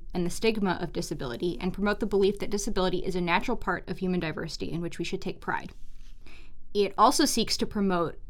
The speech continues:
uh, the social model of disability, which identifies systemic barriers, derogatory attitudes, and social exclusion, which make life difficult or impossible for people with disabilities.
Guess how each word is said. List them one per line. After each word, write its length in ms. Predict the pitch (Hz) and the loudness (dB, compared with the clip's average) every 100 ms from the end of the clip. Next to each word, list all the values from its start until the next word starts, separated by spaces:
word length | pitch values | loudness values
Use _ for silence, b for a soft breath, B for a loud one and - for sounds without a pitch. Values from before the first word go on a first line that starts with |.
| - - | -8 0
uh, 240 | 180 165 - | 2 2 0
the 100 | 185 | 0
social 380 | - 180 - | 2 2 4
model 320 | 240 233 240 247 | 6 8 8 4
of 100 | 247 | 2
disability, 540 | 254 247 240 240 262 | 0 2 2 4 4
which 180 | 202 196 | 4 4
identifies 540 | 202 190 190 196 175 - | 2 2 0 0 -2 -2
systemic 480 | 180 - 185 160 | -2 0 0 0
barriers, 560 | 214 214 208 202 196 196 | 2 4 6 6 6 4
derogatory 640 | - 185 185 185 202 175 | 0 4 6 4 0 0
attitudes, 560 | - 175 175 - 175 175 | 2 2 2 4 2 2
and 100 | 175 | -4
social 300 | - 175 - | -2 -2 -2
exclusion, 680 | - - - 175 190 220 220 | -4 -4 2 4 4 2 0
which 260 | - 185 202 | 0 0 0
make 180 | 180 | -2
life 220 | 180 175 - | 0 -2 -2
difficult 420 | 180 185 196 - | -4 0 0 0
or 60 | 175 | -4
impossible 540 | 180 180 180 - 170 | 2 2 2 -2 -8
for 100 | 175 | -6
people 240 | 175 - | -6 -6
with 100 | - | -8
disabilities. 760 | - 143 - - - - 190 | -8 -10 -8 -10 -10 -10 -10